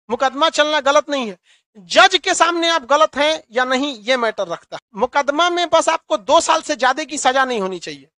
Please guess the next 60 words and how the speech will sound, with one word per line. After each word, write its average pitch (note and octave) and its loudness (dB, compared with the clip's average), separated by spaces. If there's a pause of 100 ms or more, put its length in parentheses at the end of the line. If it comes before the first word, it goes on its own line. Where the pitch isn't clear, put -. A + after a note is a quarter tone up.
(260)
याद C#4 2
रखिएगा, D#4 0
अगर C#4+ -2
आपने C#4+ -2
फॉर्म D#4+ 2
में E4+ 0
भी D#4+ 0
नहीं C#4+ 2
लिखा A#3+ -4
है G#3+ -2
कि - -12
हमारे B3 -2
पे B3+ -8
मुकदमा A#3+ -2
चलता G3+ -6
है, G3+ -10 (120)
तब - 2
दिक्कत A#3+ -6
हो F3+ -6
जाएगा। - -10
अगर C#4 0
आपने C#4 -2
फॉर्म C4+ 0
में C4 -4
लिख C4+ -8
दिया C4 -2
है B3 -4
कि B3 -8
हमारे A#3 -2
पे A#3+ -10
मुकदमा G3+ -6
चलता A3 -2
है, B3 -4 (480)
और A3+ 2
जब B3 2
वेरिफिकेशन C4 0
आएगी C#4 -2
तो C4 -10
कह E4 6
दीजिएगा, D4+ 0
"हाँ C#4+ 2
भैया, C4 -4
पेंडिंग B3+ -6
में C#4 -2
है C4+ 2
मुकदमा, B3 -4
ऐसा A#3 -6
ऐसा A#3 0
है C#4 0 (320)
और G#3 -6
कोई C#4 0
दिक्कत G3+ -4
नहीं D3+ -8
है।" C#3+ -14 (200)
तो G#3 -12
वो B3 4
आपको B3 0
क्या D4+ 4
कर B3+ 0
देगा, F#3 -8